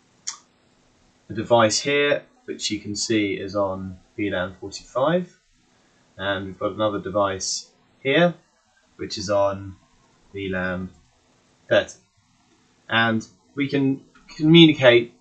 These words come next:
across, um, the two V lans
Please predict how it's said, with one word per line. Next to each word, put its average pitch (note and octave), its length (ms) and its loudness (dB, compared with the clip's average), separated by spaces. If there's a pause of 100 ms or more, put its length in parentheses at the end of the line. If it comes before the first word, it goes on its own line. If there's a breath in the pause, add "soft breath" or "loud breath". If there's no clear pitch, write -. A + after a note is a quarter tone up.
(180)
across, - 640 2 (760)
um, G#2+ 480 0
the A2+ 100 -6
two C#3 280 4
V G#2+ 180 4
lans G2 560 -6